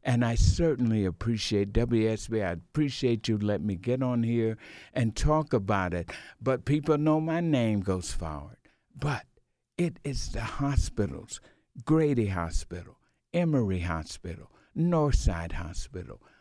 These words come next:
uh, Wellstar Hospital, Piedmont,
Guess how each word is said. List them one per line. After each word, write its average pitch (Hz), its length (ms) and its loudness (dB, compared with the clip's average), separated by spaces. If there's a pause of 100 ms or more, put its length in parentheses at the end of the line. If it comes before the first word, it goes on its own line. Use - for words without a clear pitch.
(180)
uh, 151 120 -4
Wellstar 151 880 0
Hospital, 80 720 -6
Piedmont, 120 600 0